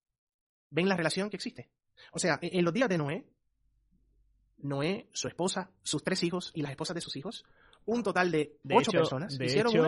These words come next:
Speaker 1: una
Speaker 2: es imposible, imposible materialmente. Ya hicimos los cálculos de lo que tenía que llover para llenar la tierra de agua hasta ese nivel, ah, durante cuarenta días.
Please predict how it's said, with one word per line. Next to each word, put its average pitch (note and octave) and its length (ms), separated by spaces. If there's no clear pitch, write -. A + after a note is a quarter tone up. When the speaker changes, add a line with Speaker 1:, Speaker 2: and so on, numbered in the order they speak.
Speaker 1:
una D3+ 120
Speaker 2:
es E3 60
imposible, D3+ 880
imposible C3+ 640
materialmente. C3 1040
Ya D#3 340
hicimos E3 260
los A#2+ 100
cálculos D3 400
de C3+ 60
lo A#2+ 100
que A#2+ 80
tenía A#2+ 260
que C#3+ 120
llover A#2+ 420
para B2 280
llenar B2 320
la D3+ 140
tierra C#3+ 280
de B2+ 140
agua C#3 320
hasta C#3+ 220
ese C3+ 180
nivel, B2+ 420
ah, G2+ 640
durante B2 340
cuarenta A#2 380
días. D3+ 440